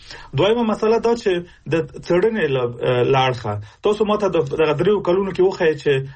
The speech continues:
د افغانستان، آه، تحصیلي نظام یو، یوه علمي څېړنه کړې، یوه علمي څېړنه. او دریم، د نالج ترانسفر په برخه کې یا د، د، د،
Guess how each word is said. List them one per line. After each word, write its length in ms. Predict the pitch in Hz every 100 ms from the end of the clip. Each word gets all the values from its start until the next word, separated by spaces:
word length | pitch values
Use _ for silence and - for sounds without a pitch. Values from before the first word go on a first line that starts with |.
| -
د 20 | 135
افغانستان، 520 | 131 139 139 180 180 151 139 - 131
آه، 120 | 127 120
تحصیلي 360 | 139 135 156 185 165
نظام 360 | 131 170 180 175 - - 143
یو، 80 | 202 - - 156
یوه 140 | 208 175
علمي 420 | 139 139 143 160
څېړنه 340 | 143 123 117 104
کړې، 140 | 104 101 107 120 131
یوه 160 | 135 196
علمي 360 | 156 120 110 107
څېړنه. 360 | 104 98 98 95 - - - - 139
او 60 | 151 147
دریم، 220 | 180 214 220 - - 139
د 20 | 156 147
نالج 220 | 156 208 - 185
ترانسفر 580 | 147 143 139 202 180 139
په 40 | 127 117
برخه 200 | 113 113
کې 60 | 120 123
یا 60 | 123
د، 20 | 131 123 -
د، 40 | 139 131
د، 20 | 120